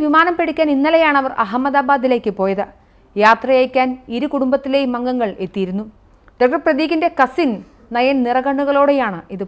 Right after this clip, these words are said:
പറയുന്നത്. പത്ത് വർഷം മുമ്പായിരുന്നു ദമ്പതികളുടെ വിവാഹം. വളരെ സന്തോഷകരമായ ദാമ്പത്യം. ആ നിറഞ്ഞ സന്തോഷത്തിൽ നിൽക്കവേ ഡോക്ടർ പ്രദീപ് ജോഷി വിമാനത്തിൽ വെച്ചെടുത്ത അവസാന സെൽഫിയാണ് ഇപ്പോൾ സോഷ്യൽ മീഡിയയിൽ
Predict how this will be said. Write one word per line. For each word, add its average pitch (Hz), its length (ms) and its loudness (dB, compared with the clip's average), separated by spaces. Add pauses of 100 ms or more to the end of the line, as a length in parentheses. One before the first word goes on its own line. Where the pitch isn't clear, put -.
പറയുന്നത്. 185 380 -8 (640)
പത്ത് 269 340 2
വർഷം 349 280 2
മുമ്പായിരുന്നു 349 460 4
ദമ്പതികളുടെ 240 520 0
വിവാഹം. 202 340 0 (300)
വളരെ 208 320 -6
സന്തോഷകരമായ 233 680 -2 (120)
ദാമ്പത്യം. 180 360 -8 (520)
ആ - 20 12 (160)
നിറഞ്ഞ 339 260 6 (120)
സന്തോഷത്തിൽ 349 440 0 (100)
നിൽക്കവേ 294 380 0
ഡോക്ടർ 269 280 -4
പ്രദീപ് 247 340 0
ജോഷി 269 260 -2 (200)
വിമാനത്തിൽ 254 480 0
വെച്ചെടുത്ത 269 320 -2 (120)
അവസാന 262 380 -2 (160)
സെൽഫിയാണ് 240 520 -2 (440)
ഇപ്പോൾ 220 200 4 (120)
സോഷ്യൽ 269 400 -2
മീഡിയയിൽ 254 280 0